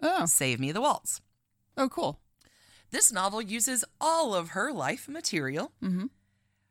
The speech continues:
Speaker 2: Her home, her growing up, her time. I mean, it's, it's everything, as well as her hospitalizations. And Scott's mad. He doesn't know she's doing this. She submits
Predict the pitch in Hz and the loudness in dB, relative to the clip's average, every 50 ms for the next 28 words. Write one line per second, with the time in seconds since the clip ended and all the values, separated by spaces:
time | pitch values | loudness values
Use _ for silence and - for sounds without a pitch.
0 | _ _ _ _ _ _ - 165 175 160 143 143 160 175 165 190 269 320 247 165 | _ _ _ _ _ _ -2 0 0 0 0 0 0 0 0 2 0 -2 -2 -4
1 | 143 151 165 165 156 143 139 127 139 185 277 - - _ _ _ - 143 160 160 | -4 -2 -2 0 0 0 -2 -2 0 -2 -2 -2 -6 _ _ _ -12 -6 -4 -2
2 | 151 147 139 135 127 123 117 117 113 104 98 101 78 _ _ _ _ _ _ _ | 0 0 0 -2 -2 -4 -4 -6 -6 -8 -10 -16 -20 _ _ _ _ _ _ _
3 | _ - 277 214 202 202 185 - 170 180 175 170 170 185 214 - - - - - | _ 0 0 2 2 0 -2 -2 -4 -4 -4 -4 -4 -6 -6 -6 -6 -6 -6 -6
4 | - - 202 220 - 311 302 269 214 208 202 - 190 190 220 277 311 - _ _ | -6 -6 -6 -2 0 0 0 0 0 -4 -4 -4 -6 -6 -6 -6 -10 -14 _ _
5 | - 156 156 175 165 156 151 156 165 156 - 156 160 160 151 151 - - 156 156 | -6 -6 -4 -2 -2 -2 -2 -2 -4 -4 -4 -4 -4 -4 -4 -4 -4 -6 -8 -8
6 | 160 160 170 220 262 285 - 294 285 285 277 277 - - - _ _ _ _ _ | -6 -6 -4 -4 -4 -4 -4 -4 -4 -6 -4 -6 -8 -8 -10 _ _ _ _ _
7 | - - - - - 170 196 - - 101 82 87 98 104 117 120 117 110 104 90 | -16 -14 -8 0 2 2 2 2 -4 -12 -8 -6 -4 -2 -2 0 0 0 0 0
8 | 78 71 - - 58 - _ _ _ _ _ - 101 143 208 302 226 135 98 - | 0 -2 -4 -6 -10 -16 _ _ _ _ _ -8 -6 -6 -6 -4 -6 -4 -4 -4
9 | 87 87 87 - 95 92 90 92 107 147 165 - - _ _ _ _ _ _ _ | -6 -6 -10 -8 -8 -8 -8 -6 -8 -6 -8 -10 -12 _ _ _ _ _ _ _
10 | _ _ _ _ - - 214 262 - - 214 185 156 160 160 165 160 - - - | _ _ _ _ -6 -6 -2 0 0 0 0 -4 -6 -6 -6 -6 -6 -4 -4 -2
11 | - - - | -2 -2 -4